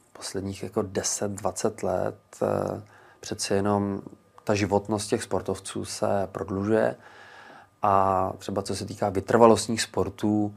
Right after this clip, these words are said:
tak, eh, tam ty vrcholy jsou prostě kolem čtyřiceti, pětačtyřiceti let. A ve freedivingu můžete být na vrcholu klidně jako do padesáti, pětapadesáti.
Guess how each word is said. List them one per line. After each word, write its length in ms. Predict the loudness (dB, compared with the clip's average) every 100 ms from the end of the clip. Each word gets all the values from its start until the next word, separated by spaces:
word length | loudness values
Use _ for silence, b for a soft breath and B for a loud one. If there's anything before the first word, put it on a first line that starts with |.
| B B B B _ _
tak, 200 | -6 -6 -8 -6
eh, 400 | -2 0 0 -2
tam 240 | -2 -4 -2
ty 120 | -2
vrcholy 680 | -2 -4 -4 -2 -2 -4 -8 -14 -14
jsou 220 | -12 -10
prostě 280 | -10 -10 -8
kolem 260 | -6 -6
čtyřiceti, 840 | -6 -8 -8 -8 -6 -2 -2 -2 -6
pětačtyřiceti 760 | -8 -8 -10 -8 -6 -6 -4 -4
let. 200 | -4 -2
A 280 | 0 0 -2
ve 100 | -2
freedivingu 600 | 0 0 2 2 0 -2
můžete 300 | -2 -4 -2
být 200 | -2 -2
na 80 | -4
vrcholu 360 | -6 -2 -2
klidně 300 | 0 -4 -6
jako 160 | -6 -6
do 80 | -4
padesáti, 520 | -4 -4 -4 -8 -8
pětapadesáti. 880 | -8 -8 -8 -8 -8 -10 -12 -16